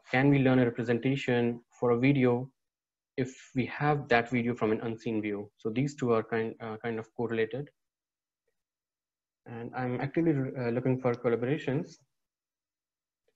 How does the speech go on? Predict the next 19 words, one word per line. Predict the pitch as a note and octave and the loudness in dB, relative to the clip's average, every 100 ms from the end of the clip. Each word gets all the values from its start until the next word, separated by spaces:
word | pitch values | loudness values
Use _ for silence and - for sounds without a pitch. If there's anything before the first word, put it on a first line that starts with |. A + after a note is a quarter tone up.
| _ | _
So | _ B2+ | _ -4
for | C3 B2+ | 0 2
long-term | C3 C#3+ F#3 F#3 F3+ | 4 4 4 2 0
goal, | D3+ D3 C#3+ D3 D3 | 4 6 8 6 2
um, | A#2 A#2 A#2 - _ _ _ _ _ _ _ _ _ | 2 2 0 -4 _ _ _ _ _ _ _ _ _
I | B2 | 2
want | C#3+ D3+ | 4 4
to | |
develop, | C#3+ B2+ C3 C3 | 6 6 4 2
like, | A#2+ A#2+ | 0 0
visual | A#2+ B2+ B2+ | 0 2 4
understanding | B2 B2 D#3 D3+ C3+ | 2 2 4 6 8
methods | A#2+ A2+ B2 B2 - | 6 4 0 0 -2
where | A#2+ A#2+ | -2 0
we | A#2+ | 0
don't | A#2+ C3+ C#3+ C#3+ | 2 4 4 2
need | B2 A#2+ A#2 | 0 -2 -4
any | A2+ A2 | -6 -4
annotations. | A2 A2 A#2 A2 G#2+ G#2+ G#2+ | -4 -4 -6 -6 -8 -8 -12